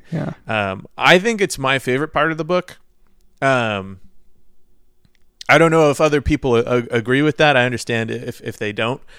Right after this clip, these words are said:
Speaker 2: Uh, that's totally fine. But it was, it was my favorite part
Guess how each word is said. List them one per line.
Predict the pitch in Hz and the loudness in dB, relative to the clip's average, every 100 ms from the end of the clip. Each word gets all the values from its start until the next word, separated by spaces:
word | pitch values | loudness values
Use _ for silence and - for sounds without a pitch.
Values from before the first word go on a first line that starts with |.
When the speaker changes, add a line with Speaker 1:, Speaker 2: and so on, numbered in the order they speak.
| - - - | -20 -16 -4
Speaker 2:
Uh, | 107 104 | -2 0
that's | 113 - | -2 2
totally | 127 113 107 | 2 4 2
fine. | - 110 113 | 0 -2 -2
But | 113 | -2
it | 113 | 0
was, | 110 95 - | -2 -4 -6
it | 123 131 | 0 2
was | 139 123 110 | 4 2 0
my | 113 | -4
favorite | 107 110 107 - | -4 -6 -6 -4
part | 113 110 | -4 -4